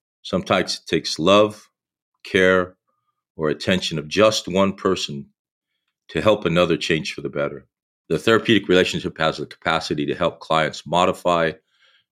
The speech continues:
neural systems and enhance emotional regulation.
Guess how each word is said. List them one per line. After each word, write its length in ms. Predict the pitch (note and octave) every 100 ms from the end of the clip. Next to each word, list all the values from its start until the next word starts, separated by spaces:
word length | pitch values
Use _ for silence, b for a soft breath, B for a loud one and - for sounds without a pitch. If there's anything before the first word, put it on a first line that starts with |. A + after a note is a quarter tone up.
| -
neural 280 | A2 B2
systems 880 | A2 - F#2 - E2 D#2+ - - - _ _ _ _ _ _ _ -
and 100 | E2
enhance 640 | D2+ C#2+ F#2 F2 E2 - - -
emotional 560 | D#2 D#2 D#2 - D2
regulation. 680 | C#2+ D2 C#2+ C#2 C#2 - -